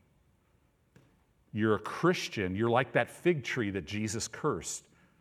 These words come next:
Oh, it had leaves. It should have had fruit, but there's no fruit. There's just leaves. You just look good on the outside, right? You have a nice Third John two on your license plate, and you have a nice car, and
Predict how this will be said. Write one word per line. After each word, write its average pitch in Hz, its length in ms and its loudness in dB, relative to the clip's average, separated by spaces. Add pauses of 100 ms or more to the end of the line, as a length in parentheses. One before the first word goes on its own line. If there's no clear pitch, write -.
(200)
Oh, 117 100 2
it 135 80 2
had 165 220 0
leaves. 131 480 -2
It 110 80 -8
should 160 160 -2
have 123 100 0
had 160 180 -2
fruit, 101 280 -4
but 92 100 -10
there's 101 160 -4
no 104 140 -4
fruit. 104 280 -6
There's - 160 -12
just 98 200 -10
leaves. 87 440 -8
You 113 80 -6
just 135 200 -4
look 135 160 -2
good 127 100 -2
on 107 140 -4
the 98 100 -4
outside, 85 460 -10 (1000)
right? 95 300 -2
You 98 80 -8
have 101 140 -4
a 95 40 -6
nice 95 380 -8 (220)
Third 110 240 2
John 95 240 0
two 98 240 -4
on 92 100 -4
your 90 100 -4
license 90 400 -8
plate, 92 220 -8
and 90 80 -10
you 87 80 -6
have 85 80 -8
a - 20 -8
nice 90 300 -6
car, 87 460 -6
and 80 100 -12